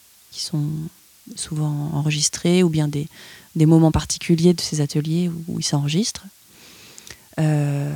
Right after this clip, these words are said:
et puis ce qui se passe ici, donc les événements qu'on organise. Et puis ce qui se fait aussi dans le cadre des programmes de recherche.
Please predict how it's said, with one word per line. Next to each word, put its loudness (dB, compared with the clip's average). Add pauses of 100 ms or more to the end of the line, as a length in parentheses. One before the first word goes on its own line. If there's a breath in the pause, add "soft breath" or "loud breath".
(1080)
et 0
puis -6
ce -2
qui -4
se -6
passe 0
ici, 0
donc 0
les -6
événements 0
qu'on 0
organise. 0 (2000 loud breath)
Et 4
puis -4
ce -2
qui 0
se 2
fait 8
aussi 6
dans 6
le 8
cadre 2
des 2
programmes 2
de 2
recherche. 2